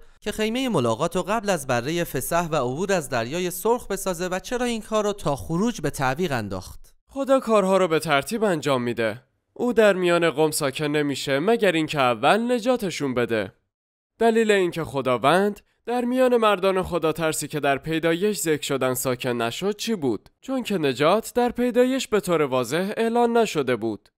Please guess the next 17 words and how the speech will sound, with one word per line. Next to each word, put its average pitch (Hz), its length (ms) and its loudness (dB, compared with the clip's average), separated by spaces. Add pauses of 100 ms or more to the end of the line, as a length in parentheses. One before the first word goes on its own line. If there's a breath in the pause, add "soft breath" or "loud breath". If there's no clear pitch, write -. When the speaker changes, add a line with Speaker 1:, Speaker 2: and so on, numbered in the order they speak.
Speaker 2:
در 143 160 2
پیدایش 131 640 0
قسمت‌هایی 254 680 0
درباره 160 600 2
گناه 147 500 0
و 247 100 0
همچنین 196 680 0 (260 soft breath)
موضوعات 254 540 2
دیگه 214 300 2
می‌خونیم، 135 520 0
اما 226 240 0
مفهوم 156 440 -2
نجات 143 600 0
در 240 160 2
پیدایش 240 580 0
ذکر 240 320 -2
نشده. 127 580 -2